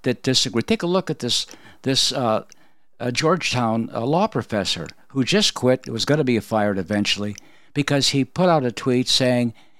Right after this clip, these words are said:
he had questions about Biden selecting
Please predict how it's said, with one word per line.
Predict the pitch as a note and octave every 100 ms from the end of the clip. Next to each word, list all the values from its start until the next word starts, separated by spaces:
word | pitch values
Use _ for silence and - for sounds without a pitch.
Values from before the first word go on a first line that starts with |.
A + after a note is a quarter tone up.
| -
he | D3
had | C3+ C3+ -
questions | - F#3 F#3+ - B2 A2
about | G#2+ A2 G#2+ A2 G#2
Biden | B2+ E3 A#2 G#2 G#2+ - - - - -
selecting | - - C3 B2+ C#3 - A#2 A2 G2+